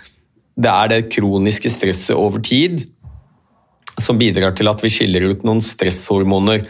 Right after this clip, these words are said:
eh, blant annet kortisol, adrenalin, noradrenalin,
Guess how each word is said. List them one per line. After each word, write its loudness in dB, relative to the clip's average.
eh, 0
blant 0
annet 0
kortisol, 0
adrenalin, 2
noradrenalin, 2